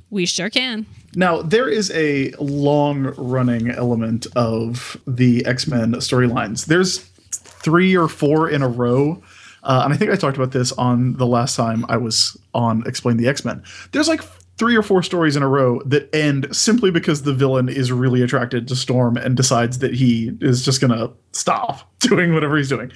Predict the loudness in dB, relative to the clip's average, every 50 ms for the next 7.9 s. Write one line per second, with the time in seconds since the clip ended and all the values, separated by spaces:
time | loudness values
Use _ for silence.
0 | -20 -20 -14 -4 -2 0 2 2 0 0 -2 -4 -4 -6 -6 -4 -2 -2 -2 0
1 | 0 0 2 2 2 2 0 0 -4 -4 -4 -4 -4 -6 -6 -6 -6 -6 -4 -2
2 | 0 0 2 2 2 0 0 -2 -2 -2 -2 0 -2 -4 -4 -4 -2 -2 -2 -2
3 | 0 -2 -4 -4 -4 -4 -6 -8 -6 -2 0 0 0 0 -2 -2 -2 -2 -2 -2
4 | -4 -4 -4 -2 -4 -4 -4 -6 -6 -4 -4 -4 -4 -6 -6 -6 -6 -6 -6 -8
5 | -8 -8 -6 -8 -10 -6 -6 -8 -6 -6 -6 -4 -4 -2 -4 -2 -4 -4 -6 -6
6 | _ -10 -16 -12 -6 -4 -2 0 0 0 -2 -2 -4 -4 -4 -2 -2 -2 -4 -4
7 | -4 -4 -2 -2 0 -2 -2 -4 -6 -8 -6 -6 -4 -4 -4 -4 -6 -8